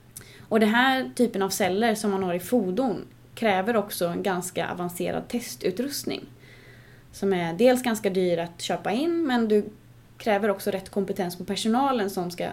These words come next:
köra de här testerna. Så det är en ganska dyr, eh, process att göra såna här åldringstester. Och det man gör för att hinna åldra de här cellerna, som egentligen ska hålla i åtta år eller mer, då får man accelerera provningen.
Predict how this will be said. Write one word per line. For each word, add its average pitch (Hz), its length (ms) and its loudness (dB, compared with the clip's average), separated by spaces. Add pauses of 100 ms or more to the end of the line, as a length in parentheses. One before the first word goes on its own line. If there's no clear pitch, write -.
köra 277 460 0 (380)
de 240 140 0
här - 200 -2 (100)
testerna. - 420 -6 (1040)
Så - 140 0
det 220 100 4
är - 20 4
en 269 60 4
ganska 302 280 4
dyr, 262 580 2
eh, 196 340 2
process 302 540 0
att 214 180 -4
göra 254 300 2
såna 285 200 0
här 202 100 0
åldringstester. 180 720 -6 (340)
Och 214 140 6
det 240 140 6
man 233 160 6
gör 240 300 8
för 208 260 2
att 185 120 -2
hinna 196 380 0
åldra 269 440 4
de 330 140 8
här 185 140 6
cellerna, 165 440 0
som 214 140 0
egentligen 294 300 4
ska 202 100 -2
hålla 196 340 4
i 170 100 4
åtta - 460 0
år 190 400 4 (880)
eller 190 200 6
mer, 294 340 8 (480)
då 214 120 4
får 262 140 0
man 214 180 2
accelerera 330 680 4
provningen. - 520 0